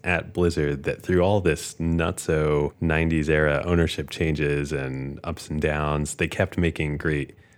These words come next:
they stayed focused on what they did and made great products. But I gotta imagine for them too, they're like,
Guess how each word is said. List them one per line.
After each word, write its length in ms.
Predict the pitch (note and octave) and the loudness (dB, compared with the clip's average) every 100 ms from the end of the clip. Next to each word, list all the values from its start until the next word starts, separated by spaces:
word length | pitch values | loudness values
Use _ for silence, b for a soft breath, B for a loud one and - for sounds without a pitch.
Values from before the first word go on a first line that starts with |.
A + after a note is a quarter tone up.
| b - | b -6
they 60 | |
stayed 240 | - A2+ F2+ | 2 4 6
focused 320 | G2 F2+ - | 4 4 2
on 180 | D#2 D#2 | 0 2
what 180 | E2 D#2+ | 2 2
they 100 | D2+ | 2
did 260 | F2 D#2 | 4 4
and 140 | D2 D2 | 4 2
made 160 | D2+ | 2
great 360 | D#2+ D2+ C#2 - | 2 2 0 -6
products. 680 | - B2 C#3 - - - - - | -4 -2 0 -2 -4 -8 -6 0
But 160 | - | 4
I 60 | F#2+ | 6
gotta 220 | A2 F#2+ | 6 4
imagine 460 | D2 D#2 D#2+ D#2 D2+ | 4 4 4 4 2
for 120 | F2 | 2
them 240 | D#2 C#2+ | 2 0
too, 300 | C#2+ F2 D2+ | -2 0 2
they're 180 | C#2+ D#2 | 2 0
like, 380 | C#2+ C2 - - | 0 -4 -6 -14